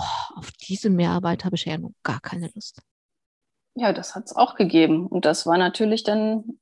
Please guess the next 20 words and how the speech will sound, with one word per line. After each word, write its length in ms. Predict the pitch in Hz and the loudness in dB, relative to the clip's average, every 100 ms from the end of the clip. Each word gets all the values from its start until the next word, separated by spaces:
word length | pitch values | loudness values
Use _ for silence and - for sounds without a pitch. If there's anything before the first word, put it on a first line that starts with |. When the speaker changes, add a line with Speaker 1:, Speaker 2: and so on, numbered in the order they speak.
| _ | _
Speaker 2:
schwierig. 680 | - - 294 240 160 - - | -4 4 6 6 4 0 0
Also 240 | 170 185 | 2 2
ich 300 | - - - | -2 -6 -2
hab 160 | 214 - | -2 0
immer 260 | 220 226 214 | 2 4 4
versucht, 440 | 214 202 220 220 214 | 4 4 2 0 -2
die 60 | |
Lehrer 300 | 202 202 196 | 4 6 6
mit 180 | 202 196 | 4 2
meiner 280 | 196 190 185 | -2 -2 0
Leistung 420 | 180 202 - 233 | 2 0 0 -4
zu 140 | - 226 | -2 -2
überzeugen, 720 | 220 220 220 208 214 233 247 | 0 0 0 0 0 0 -2
weil 140 | 190 | -2
es 140 | 185 | -4
mir 160 | 202 190 | -4 -4
immer 220 | 190 180 | -4 -4
wichtig 400 | 196 - 190 - | -4 -2 -4 4
war, 440 | 190 185 185 180 - | 8 10 10 8 2
ähm, 440 | 175 175 175 180 | -2 0 0 -4